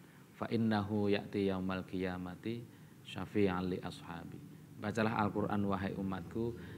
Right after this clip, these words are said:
karena apa? Karena Al-Quran nanti akan datang di hari kiamat, akan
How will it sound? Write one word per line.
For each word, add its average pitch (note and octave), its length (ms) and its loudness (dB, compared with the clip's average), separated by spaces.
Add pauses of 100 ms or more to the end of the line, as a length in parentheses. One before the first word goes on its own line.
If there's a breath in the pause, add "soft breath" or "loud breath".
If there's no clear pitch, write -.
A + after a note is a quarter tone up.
(120 loud breath)
karena F#2 400 0
apa? G2 320 2
Karena F#2+ 480 -2
Al-Quran G2+ 480 0
nanti A#2 560 2 (480)
akan G#2 240 -2
datang G#2 400 4
di G#2 80 6
hari G2+ 240 4
kiamat, G2+ 480 0 (400 loud breath)
akan G2 220 -2